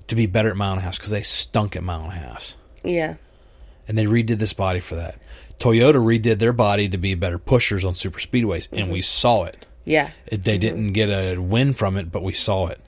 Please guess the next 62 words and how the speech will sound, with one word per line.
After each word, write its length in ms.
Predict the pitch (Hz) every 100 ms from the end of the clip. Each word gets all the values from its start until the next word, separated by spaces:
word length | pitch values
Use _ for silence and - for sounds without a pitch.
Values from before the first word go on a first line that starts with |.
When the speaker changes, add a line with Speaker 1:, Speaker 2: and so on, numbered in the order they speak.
| -
Speaker 2:
Yeah. 260 | 156 156 160 -
Speaker 1:
Now 320 | 110 110 107 110
it's 140 | 104
time 240 | - 113 104
to 60 |
see 300 | - 117 107
if 200 | 98 - - - -
their 480 | 110 107 104 101 98
car 480 | - 107 104 101 95
is 80 | -
gonna 160 | 90
hurt 280 | 82 107 107
from 220 | - 98
Speaker 2:
<laughs> 20 | 95
Speaker 1:
going 200 | 98 95
to 60 | -
Speaker 2:
They 40 |
Speaker 1:
mile 80 | 226
and 60 | 277
Speaker 2:
didn't 140 | 339
Speaker 1:
a 40 |
Speaker 2:
get 120 | 339 262
a 60 |
Speaker 1:
half. 60 | 190
Speaker 2:
win, 280 | 220 254 190
but 120 | 180
they 100 | 185
didn't 200 | 202 208
all 180 | - 175
crash 420 | - 170 160 -
out 200 | 202 -
like 200 | 143 -
normally. 720 | 147 139 - - - - 120
<laughs> 60 | -
Speaker 1:
Correct. 460 | 143 175 98 196
Yeah, 180 | 160 175
exactly. 600 | 104 107 160 175 - 90 403 - -
So 200 | - 135
it's 240 | 135 135 -
gonna, 160 | 165 165
it, 460 | 311 294 277 247
Speaker 2:
<laughs> 40 | -
Speaker 1:
I, 160 | 135
I 160 | - 139
wanna 240 | 147 156 151
see, 320 | - 131 -
I'm 260 | - 131 156
gonna 160 | 170 156
be 120 | 135
looking 360 | 127 127 123 113
and 100 | 107
paying 240 | 117 117
attention 480 | 98 110 107 107 101
to 500 | - 110 107 104 101 - - - - -
Toyota 400 | 123 113 113 104
to 60 | 95
see 360 | - 110 107
if 160 | 98 -
they 220 | 110 110
totally, 500 | 98 - 110 98 101
you 280 | 98 98 95
know, 320 | 92 90 80